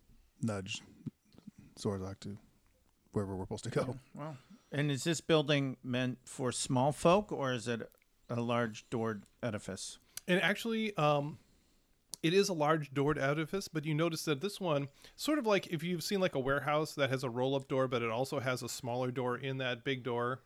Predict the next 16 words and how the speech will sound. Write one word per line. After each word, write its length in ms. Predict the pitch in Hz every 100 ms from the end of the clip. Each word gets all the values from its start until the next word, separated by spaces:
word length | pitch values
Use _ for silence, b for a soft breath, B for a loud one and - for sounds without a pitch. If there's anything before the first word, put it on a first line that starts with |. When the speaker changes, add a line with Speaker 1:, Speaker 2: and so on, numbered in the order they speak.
| B B B -
Speaker 3:
um, 400 | 131 120 110 110 -
for, 420 | - 123 113 113 110
you 80 | 139
know, 60 | 117
people 240 | 147 131
to 40 |
walk 200 | 123 117
through 100 | -
rather 240 | 120 117 120
than 180 | 120 110
driving 340 | 113 110 110
trucks 300 | - 127 -
through. 140 | 143 135
It 100 | 123
has, 300 | 151 165 -
uh, 100 | 156